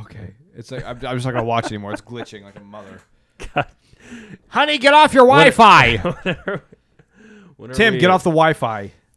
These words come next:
Speaker 2: Uh, my phone's not
Speaker 1: You're
Speaker 2: doing
Speaker 1: ruining the
Speaker 2: anything.
Speaker 1: pod-, well, if it's on, if it's turned on. <clears throat> Can I have another one of these?
Speaker 2: Yeah, go ahead.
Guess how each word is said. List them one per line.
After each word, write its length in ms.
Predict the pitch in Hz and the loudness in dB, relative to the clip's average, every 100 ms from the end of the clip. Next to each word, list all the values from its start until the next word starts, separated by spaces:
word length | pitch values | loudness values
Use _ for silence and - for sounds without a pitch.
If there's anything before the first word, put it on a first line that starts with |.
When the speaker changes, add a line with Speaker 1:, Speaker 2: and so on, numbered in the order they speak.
| _ | _
Speaker 2:
Uh, 100 | 131 - | -20 -20
my 140 | 190 | -20
phone's 340 | 202 233 226 | -12 -12 -10
not 220 | 220 214 160 | -12 -10 -6
Speaker 1:
You're 80 | 139 | -4
Speaker 2:
doing 80 | |
Speaker 1:
ruining 220 | 151 160 139 | -2 -2 -4
the 80 | |
Speaker 2:
anything. 120 | 127 - | -6 -4
Speaker 1:
pod-, 320 | 135 135 143 | -4 -4 -10
well, 280 | 151 170 233 | -14 -14 -14
if 100 | 143 | -18
it's 140 | - | -14
on, 260 | 156 214 208 | -10 -10 -10
if 80 | 151 | -14
it's 120 | - | -14
turned 220 | 160 170 | -14 -12
on. 340 | 208 196 185 - _ _ _ _ _ _ _ _ | -12 -14 -16 -20 _ _ _ _ _ _ _ _
<clears throat> 20 | |
Can 340 | 131 147 113 - _ 156 _ | -16 -14 -14 -16 _ _ _
I 20 | |
have 80 | 143 | -16
another 160 | 110 | -14
one 80 | 107 | -12
of 40 | 120 | -12
these? 200 | 123 - _ _ _ _ _ - | -12 -16 _ _ _ _ _ -20
Speaker 2:
Yeah, 160 | 175 | -16
go 120 | 127 127 | -12 -12
ahead. 240 | 113 92 | -12 -16